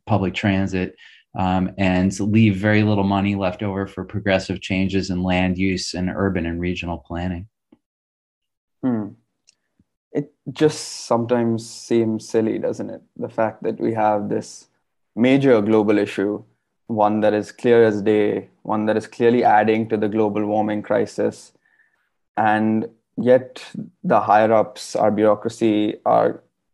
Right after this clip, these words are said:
Speaker 2: often constantly implementing systems and policies that feed into it.
Speaker 1: Yeah, I mean, I think that it's not,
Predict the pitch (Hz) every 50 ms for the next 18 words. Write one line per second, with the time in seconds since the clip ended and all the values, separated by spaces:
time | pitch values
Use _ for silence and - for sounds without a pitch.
0 | _ - 123 117 117 - 127 120 117 117 113 117 110 113 113 110 - - 127 113
1 | 117 120 117 113 113 110 113 113 113 107 104 113 117 107 - 113 110 - - -
2 | 117 110 107 107 107 101 - - 110 104 98 - 101 107 107 110 110 - - 107
3 | 107 101 101 104 107 104 104 101 - - - 107 107 107 107 104 104 107 - 107
4 | - - 120 - _ _ _ _ _ _ _ _ _ _ _ _ _ _ _ _
5 | _ _ _ _ _ 202 208 214 208 196 180 175 180 185 185 180 175 175 180 175
6 | 175 - 185 185 180 - 156 147 151 143 147 - - _ - - _ _ _ _
7 | - 160 160 156 - - 175 180 180 185 185 190 185 175 - - -